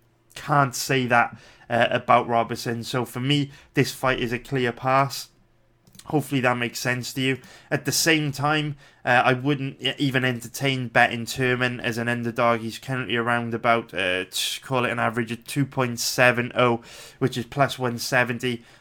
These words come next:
There's no way I'm betting Turman as an underdog because, you know, I don't think he'll be able to take Robertson down. Um, if it stays standing, he's probably gonna get picked apart and knocked out, and he's taking the fight on three weeks' notice.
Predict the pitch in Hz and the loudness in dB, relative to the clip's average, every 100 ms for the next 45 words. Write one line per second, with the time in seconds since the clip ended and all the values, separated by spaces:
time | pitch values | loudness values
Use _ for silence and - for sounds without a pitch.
0 | _ _ 127 135 147 156 143 127 120 117 | _ _ 0 0 2 2 4 2 2 2
1 | 110 120 - 131 120 117 117 113 117 117 | 0 -2 -4 -2 -2 -2 -4 -6 -6 -8
2 | 110 120 113 - - 117 131 120 113 - | -4 -2 -2 -4 -8 -4 0 0 -2 -10
3 | - _ _ _ - 127 123 127 120 147 | -20 _ _ _ -2 2 4 2 2 2
4 | 143 113 123 117 120 110 117 107 107 127 | 2 -4 -8 -4 -2 0 -2 -4 -6 -8
5 | - 113 107 110 117 107 127 131 131 139 | -2 -2 -2 -6 -8 0 0 0 -6 -14
6 | _ _ - 110 110 110 - _ _ _ | _ _ -2 0 -2 -4 -14 _ _ _
7 | - _ 131 127 - 151 143 120 - 135 | -20 _ -2 -2 -2 0 0 0 2 4
8 | 139 139 139 131 117 131 123 113 113 110 | 4 2 -2 -4 -6 -2 0 -2 -2 -4
9 | - 127 - - 117 110 117 117 110 - | -4 -6 -6 -2 0 0 0 -4 -4 0
10 | 123 120 - - - - - 123 120 - | 0 0 -6 -20 -20 -20 -10 -4 -4 -2
11 | 135 131 117 127 113 113 - 123 117 117 | -4 -4 -6 -4 -4 -6 -6 -6 -6 -6
12 | - 127 113 110 - | -4 -2 0 -2 -6